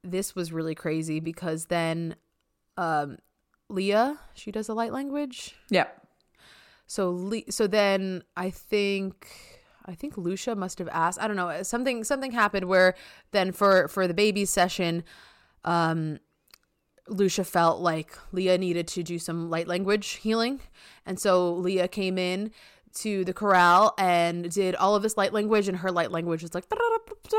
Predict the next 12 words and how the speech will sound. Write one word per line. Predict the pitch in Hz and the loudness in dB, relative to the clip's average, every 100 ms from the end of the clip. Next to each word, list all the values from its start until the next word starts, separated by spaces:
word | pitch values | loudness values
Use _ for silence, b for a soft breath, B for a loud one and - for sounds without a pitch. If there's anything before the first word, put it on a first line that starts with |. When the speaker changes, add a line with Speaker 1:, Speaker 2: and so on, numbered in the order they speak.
| 440 440 415 427 440 | 4 2 0 4 6
Speaker 1:
and | - | 8
she | 233 | 8
moves | 240 | 4
her | 220 | 2
hands | 208 208 202 | 2 2 2
and | 214 | 2
everything. | 214 220 226 214 | 4 2 0 0
Speaker 2:
Yeah, | 220 165 | 0 0
it's | 160 - | -2 -4
very | 170 160 | -4 -4
quick. | 165 208 | -2 -2
Speaker 1:
And, | 190 190 180 | -2 -4 -8